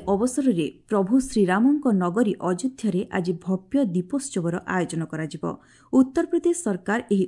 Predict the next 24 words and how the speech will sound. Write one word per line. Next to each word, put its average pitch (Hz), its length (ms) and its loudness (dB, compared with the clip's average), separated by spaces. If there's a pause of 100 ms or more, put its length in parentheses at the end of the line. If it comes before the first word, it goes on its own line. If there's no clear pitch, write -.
ଉତ୍ସବକୁ 294 460 -4 (180)
ଗିନିଜ୍ 254 420 4
ୱାର୍ଲଡ 202 280 0
ରେକର୍ଡରେ 196 440 -2
ସ୍ଥାନିତ 190 480 -2
କରିବା 180 360 -2
ଲକ୍ଷ୍ୟରେ 175 440 -2 (140)
ପଚିଶ 196 400 -4 (100)
ଲକ୍ଷରୁ 214 340 -2 (160)
ଅଧିକ 196 220 -2 (180)
ଦୀପ 190 180 -4 (160)
ପ୍ରଜ୍ୱଳନର 196 680 -2
ବ୍ୟବସ୍ଥା 190 480 -4
କରିଛନ୍ତି। 170 540 -4 (460)
ଏହି 262 220 10
ଉତ୍ସବ 262 400 0
ଲାଗି 320 220 0
ପ୍ରସ୍ତୁତି 254 560 -2
ଶେଷ 190 320 -6
ପର୍ଯ୍ୟାୟରେ 214 540 -4
ପହଞ୍ଚିଥିବା 226 540 -2 (100)
ଆମ 190 160 0
ସମ୍ବାଦଦାତା 196 720 -2
ଜଣାଇଛନ୍ତି। 160 680 -4